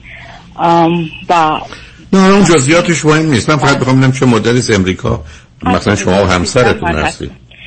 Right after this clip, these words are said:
Speaker 1: از دو هزار و سیزده من اینجا هستم. دو تا از بچه‌هام دو سال زودتر از من اومدن و، اه، دو تا بچهٔ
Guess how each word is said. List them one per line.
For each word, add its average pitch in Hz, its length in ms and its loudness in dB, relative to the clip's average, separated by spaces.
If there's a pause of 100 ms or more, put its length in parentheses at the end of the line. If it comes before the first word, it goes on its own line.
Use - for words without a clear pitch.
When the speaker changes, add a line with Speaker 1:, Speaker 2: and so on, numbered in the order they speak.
(180)
Speaker 1:
از 220 140 -2 (100)
دو 233 80 0
هزار 214 280 -2
و 214 40 -6 (100)
سیزده 214 260 -2
من 226 220 0
اینجا 240 360 0
هستم. 226 400 -2
دو 208 180 0
تا 208 160 -4
از 196 100 0 (120)
بچه‌هام 180 500 -6 (140)
دو 208 140 0 (100)
سال 185 200 -2
زودتر 202 320 -4
از 233 120 -6
من 220 180 -2
اومدن 208 520 -2 (840)
و، 175 40 0
اه، 165 640 0 (260)
دو 196 120 0
تا 196 120 -2
بچهٔ 175 440 -2